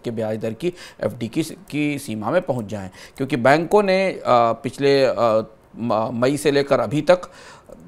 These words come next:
रिजर्व बैंक की तरफ से रेपो रेट में बढ़ोतरी को दोनों तरह से पास ऑन किया है,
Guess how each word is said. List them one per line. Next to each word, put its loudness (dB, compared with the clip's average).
रिजर्व 6
बैंक 4
की -4
तरफ -2
से 2
रेपो 0
रेट 0
में -2
बढ़ोतरी -2
को 0
दोनों 4
तरह 2
से -2
पास -4
ऑन -4
किया -8
है, -4